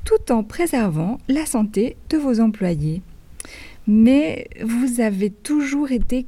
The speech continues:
contre le télétravail. Une des entreprises pour laquelle j'ai travaillé pratiquait le télétravail depuis longtemps. Chaque employé devait travailler deux jours par semaine depuis la maison.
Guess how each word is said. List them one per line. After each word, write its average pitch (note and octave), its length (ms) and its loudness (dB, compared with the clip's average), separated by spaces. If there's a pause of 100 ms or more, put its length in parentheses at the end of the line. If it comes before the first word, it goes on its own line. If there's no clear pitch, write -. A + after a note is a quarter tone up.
contre D4+ 560 -2
le A3+ 260 0 (240)
télétravail. G#3 960 -4 (1800)
Une F#4 180 -4
des E4+ 140 2
entreprises C#4+ 560 -2
pour A#3 120 -2
laquelle A#3 680 -4
j'ai F3+ 180 -4
travaillé E3+ 720 -6
pratiquait - 440 -8
le F4+ 40 -6
télétravail A#3 720 -4
depuis G#3+ 300 -4
longtemps. F#3+ 400 -4 (580)
Chaque - 300 -6
employé G#3+ 720 -2
devait F3+ 280 -2
travailler E3 400 -6
deux C4 260 0
jours B3+ 220 -2
par F#3 260 -4
semaine F3+ 400 -2
depuis F#3 240 -6
la F3+ 100 -2
maison. E3 320 -8